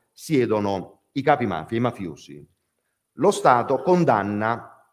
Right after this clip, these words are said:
soltanto la mafia per questa trattativa.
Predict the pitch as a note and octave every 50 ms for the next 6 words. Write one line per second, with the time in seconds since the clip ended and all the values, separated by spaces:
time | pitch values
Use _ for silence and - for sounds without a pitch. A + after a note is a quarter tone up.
0 | _ _ _ _ _ _ _ _ - - G3+ F#3 - - A2 F#2+ F#2 F#2 E2+ F#2
1 | F#2+ - - - - G#2 A#2 B2+ B2 G#2+ G2 E2 D2+ - - F2 E2 D2+ D2 -
2 | _ - G#2+ - - - A#2 A2 - - A2 G#2+ - - - - - - _ -
3 | D3 C#3+ D#3+ E3 E3 E3 E3 D3 C3 A#2+ C3 B2 G#2 F#2+ F2 D#2+ E2+ E2 D#2 D2+
4 | -